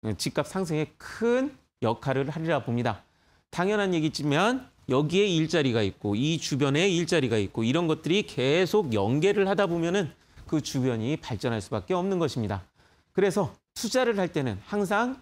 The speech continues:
일자리가 어디에 얼만큼 생기고 발전을 할 것인가, 그것을 항상 신경 쓰시라, 그렇게 말씀을 드리겠습니다. 자,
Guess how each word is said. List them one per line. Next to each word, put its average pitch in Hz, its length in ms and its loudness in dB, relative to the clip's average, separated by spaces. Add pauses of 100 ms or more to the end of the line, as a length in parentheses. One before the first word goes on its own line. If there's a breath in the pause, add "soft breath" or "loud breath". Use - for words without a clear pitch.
(140)
일자리가 196 760 0
어디에 143 540 0
얼만큼 147 640 -2
생기고 190 580 -2 (120)
발전을 135 460 -2
할 156 60 -4
것인가, 139 460 -2 (340 loud breath)
그것을 151 800 4 (460 loud breath)
항상 214 680 2
신경 220 320 -2
쓰시라, 156 460 -4 (220)
그렇게 139 380 -2
말씀을 104 580 -2
드리겠습니다. 113 720 -2 (1000 loud breath)
자, - 340 0